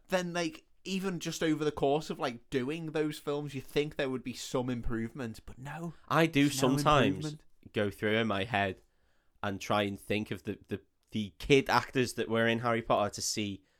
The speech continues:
Speaker 2: or to think, like, have I seen them in anything else ever?
Speaker 1: Mm, yeah.
Speaker 2: Um, and it's, it's a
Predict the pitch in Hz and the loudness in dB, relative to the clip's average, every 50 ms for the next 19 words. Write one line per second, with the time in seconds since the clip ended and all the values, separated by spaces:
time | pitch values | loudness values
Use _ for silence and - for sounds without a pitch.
0 | _ _ _ _ _ _ 117 123 120 - 123 - - 123 120 117 120 127 117 110 | _ _ _ _ _ _ 2 2 2 2 -2 2 2 2 2 4 2 2 2 2
1 | - - 101 127 131 135 143 139 139 - 131 127 123 123 120 117 113 107 107 107 | 0 -6 -6 0 4 6 6 6 4 2 0 0 2 2 2 2 2 2 2 0
2 | 107 - 101 101 95 98 - - - - - 113 110 101 98 104 120 - - 120 | -2 -2 -4 -4 -2 -4 -6 -4 -4 -4 -4 -2 -4 -4 -6 -6 -10 -12 -6 -4
3 | 123 107 101 - - _ _ _ _ _ - 113 113 113 110 110 110 - - _ | -2 -2 -2 -4 -8 _ _ _ _ _ -2 2 4 4 4 4 2 0 -6 _
4 | - 95 123 127 127 - 127 - - - - - 113 - - 123 113 | -4 0 0 2 2 0 -2 -4 -6 -12 -8 -8 -8 -6 -6 -6 -6